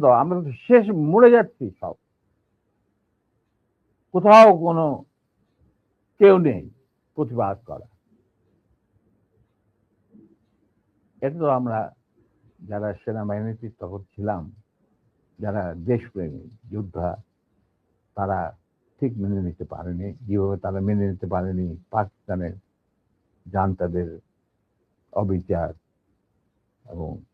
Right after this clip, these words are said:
দুরাচার, এরই পরিপ্রেক্ষিতে তাদের নেতৃত্বে সংগঠিত হয় একটা সেনা বিপ্লব। অনেকে বলে,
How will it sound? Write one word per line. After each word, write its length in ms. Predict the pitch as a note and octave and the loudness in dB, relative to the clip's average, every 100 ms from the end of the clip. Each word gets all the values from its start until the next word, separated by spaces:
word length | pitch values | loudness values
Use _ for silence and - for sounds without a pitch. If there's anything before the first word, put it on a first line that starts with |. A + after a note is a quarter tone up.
| _ _ - | _ _ -4
দুরাচার, 480 | F#2+ F#2+ E2 - - - _ _ _ _ _ _ _ _ _ _ _ _ _ _ _ _ _ _ _ _ _ _ _ _ _ _ _ _ _ _ | 0 0 -2 -10 -20 -20 _ _ _ _ _ _ _ _ _ _ _ _ _ _ _ _ _ _ _ _ _ _ _ _ _ _ _ _ _ _
এরই 280 | C#3+ F#3 F#3+ | 6 8 6
পরিপ্রেক্ষিতে 1080 | D3+ C#3+ A#2 A#2 G2 - A2+ F#3 D4+ C#4 G#3+ _ | 4 2 2 -2 -6 -6 -6 -4 -6 -8 -14 _
তাদের 320 | - A#2 G2+ | -6 -4 -4
নেতৃত্বে 640 | G2+ F#2+ F#2 G2 F#2 - A#3 - - | -4 -6 -8 -14 -14 -12 -12 -10 -6
সংগঠিত 500 | G#2+ F2+ E2 F2+ G2+ | -4 -4 -8 -10 -8
হয় 320 | F#2 E2 C#3+ - _ _ _ _ _ | -6 -6 -8 -12 _ _ _ _ _
একটা 380 | - E2 - A#2+ | -16 -14 -8 -10
সেনা 380 | B2+ _ C#3 G#2+ | -10 _ -2 -2
বিপ্লব। 320 | E2+ D#2 - - _ _ _ _ _ _ _ _ _ _ _ _ _ _ - | -4 -10 -14 -20 _ _ _ _ _ _ _ _ _ _ _ _ _ _ 2
অনেকে 300 | B2+ C#3 C#3 | 6 6 4
বলে, 460 | C#3 C3+ C3+ - | 4 4 4 0